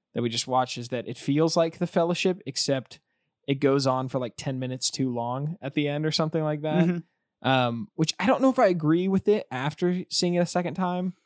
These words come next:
Speaker 1: but it's just kind of interesting as you reflect on the Fellowship being like, "Wow, they really do, like, they're able to tie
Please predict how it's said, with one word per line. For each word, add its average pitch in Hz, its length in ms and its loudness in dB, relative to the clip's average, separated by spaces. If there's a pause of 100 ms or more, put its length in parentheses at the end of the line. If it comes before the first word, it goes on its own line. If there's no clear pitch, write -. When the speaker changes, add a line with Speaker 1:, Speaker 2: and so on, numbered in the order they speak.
(140)
Speaker 1:
but 147 100 0
it's 151 100 4
just 226 160 2
kind 220 180 2
of 151 220 2 (420)
interesting 165 500 2
as 131 200 -2
you 127 80 -2
reflect 135 480 -4
on 123 100 0
the 120 80 -8
Fellowship 127 420 -2
being 117 200 -10
like, 110 100 -14 (180)
"Wow, 190 220 0
they 127 140 0
really 196 280 -2
do, 175 220 0
like, 127 440 2 (1120)
they're 156 220 6
able 202 240 4
to 151 120 0
tie 175 720 0